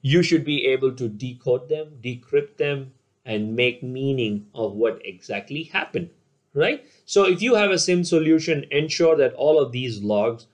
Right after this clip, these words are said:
are being pumped into your sim solution, or if you are looking forward, you know, for, for checking out a solution that is real quick, uh, super friendly U I, cost efficient, and does everything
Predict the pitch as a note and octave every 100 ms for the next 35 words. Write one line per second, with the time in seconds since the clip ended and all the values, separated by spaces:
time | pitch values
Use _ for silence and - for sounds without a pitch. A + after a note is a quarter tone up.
0 | _ A#2 A2+ C3+ B2 A#2+ - A#2+ A#2+ A#2
1 | A#2+ A2+ A#2 A2 - A#2 A#2 A2 A2+ A#2
2 | B2 A2 A2 G#2+ G#2 - A#2 A#2+ A#2 A#2
3 | A2+ G#2+ G#2 A2+ A2+ G#2 A2 A2 A2 A2
4 | G#2 _ _ _ _ - A#2 A2 - A2
5 | G#2 G#2 A2 G2+ A2+ G2+ B2 A#2+ C#3 B2+
6 | B2+ A#2 - A2 A#2 A2+ A#2 A2+ G#2+ G2
7 | F#2+ A2 A#2+ A#2 - A#2+ A#2 - _ _
8 | - F#2 F#2+ - _ _ _ - - C#3
9 | B2 B2 A#2+ A#2+ A#2+ A#2+ A#2 A2+ A2+ _
10 | - A#2 A#2 A#2 A#2 A2+ - A#2+ A#2+ -
11 | A2+ - A#2+ A#2+ A2 G#2+ G#2 A#2 A#2+ A2
12 | A2+ A2+ A#2+ A#2+ A#2+